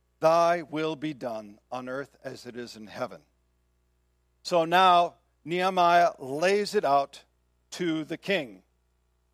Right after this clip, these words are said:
Starting in verse four, "Then the king said to me, 'What are you requesting?' So I prayed to the God of heaven.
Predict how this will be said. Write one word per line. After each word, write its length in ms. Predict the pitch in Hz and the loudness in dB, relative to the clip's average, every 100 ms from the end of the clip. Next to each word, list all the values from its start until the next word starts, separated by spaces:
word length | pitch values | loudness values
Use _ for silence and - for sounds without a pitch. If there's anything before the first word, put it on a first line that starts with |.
| _ _ - | _ _ -6
Starting 240 | 156 143 | -2 -2
in 80 | 143 | -2
verse 240 | 151 147 | -6 -6
four, 420 | - 190 185 143 117 | -4 2 4 4 0
"Then 200 | 151 165 | -4 -4
the 60 | 160 | -6
king 280 | - 196 180 | -6 -6 -4
said 240 | 190 175 | -4 -4
to 60 | 165 | -4
me, 160 | 160 | -6
'What 500 | 160 - - 175 208 | -6 -10 0 2 2
are 80 | 180 | 0
you 160 | 175 170 | -4 -4
requesting?' 800 | 160 156 - 185 156 156 107 95 _ _ _ _ | -8 -10 0 0 0 -8 -18 -20 _ _ _ _
So 220 | - 180 | -2 4
I 140 | 175 170 | 6 4
prayed 580 | - - 214 240 226 | 2 2 2 2 -2
to 80 | 147 | -8
the 100 | 170 | -8
God 280 | 156 151 165 | 0 4 4
of 80 | 175 | 2
heaven. 380 | 143 139 101 | 0 0 -4